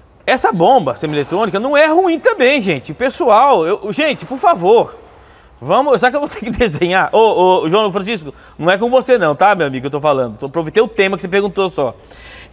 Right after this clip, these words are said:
A bomba semieletrônica da Hilux não é ruim. Nós estamos falando de um componente que está com vinte anos de uso.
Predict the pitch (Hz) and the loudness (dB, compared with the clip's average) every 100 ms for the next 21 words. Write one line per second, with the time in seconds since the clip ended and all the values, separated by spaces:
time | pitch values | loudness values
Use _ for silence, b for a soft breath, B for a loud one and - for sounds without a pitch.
0 | - - 160 202 247 254 226 196 165 165 | -8 0 2 4 2 2 0 0 2 -2
1 | 156 151 147 156 262 269 254 320 311 302 | 0 0 2 0 -2 2 4 4 2 0
2 | 220 131 - - _ b b b 170 226 | 0 -2 -8 -20 _ b b b -2 -2
3 | - 277 269 247 190 240 254 185 233 247 | 0 -2 0 2 2 2 0 -4 -4 -4
4 | 214 208 208 190 196 214 - 247 226 233 | -2 0 0 0 -2 -2 -2 -2 -2 -4
5 | 196 214 302 - 285 285 214 294 277 330 | -4 -4 -4 -2 0 0 0 0 4 4
6 | 269 208 240 180 117 | 2 0 2 2 0